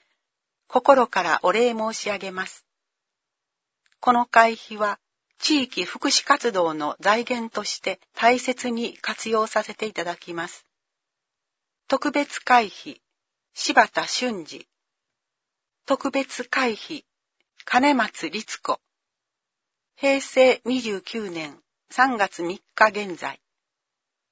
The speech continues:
赤い羽共同募金。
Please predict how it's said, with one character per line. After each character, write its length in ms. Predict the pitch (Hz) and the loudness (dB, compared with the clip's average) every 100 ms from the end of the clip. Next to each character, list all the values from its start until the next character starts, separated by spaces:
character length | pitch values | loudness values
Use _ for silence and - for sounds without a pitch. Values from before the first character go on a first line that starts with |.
| _ _ _ _ _ _ - | _ _ _ _ _ _ 0
赤 320 | 208 - 269 | 2 6 6
い 100 | 269 | 6
羽 300 | - 254 254 | 0 0 0
共 300 | 247 240 233 | 4 4 6
同 200 | 226 214 | 2 2
募 140 | 208 - | -2 -4
金。 280 | - 143 | -12 -14